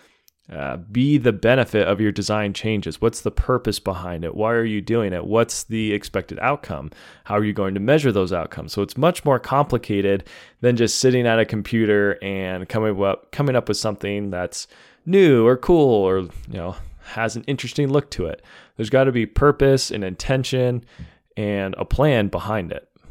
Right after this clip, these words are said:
And now moving to the end of chapter one,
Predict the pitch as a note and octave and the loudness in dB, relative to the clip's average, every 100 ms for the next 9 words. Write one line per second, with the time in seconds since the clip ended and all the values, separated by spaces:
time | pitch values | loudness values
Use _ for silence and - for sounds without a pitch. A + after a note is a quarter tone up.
0 | - _ _ _ _ - C3+ B2+ B2+ B2+ | -20 _ _ _ _ 0 2 4 4 6
1 | B2+ B2 A#2 B2+ D3+ D3+ C3 A#2 A#2+ A2 | 6 6 4 4 4 4 2 0 0 2
2 | G#2+ G2+ G2 - C3 A#2 G2 G#2+ A2+ - | 2 0 -2 0 0 2 0 -2 -6 -2
3 | F#2+ F#2 F#2 F2 G#2+ F#2+ F#2+ F#2 E2+ F2 | 0 2 0 0 0 0 0 -2 -2 -4
4 | F#2+ | -6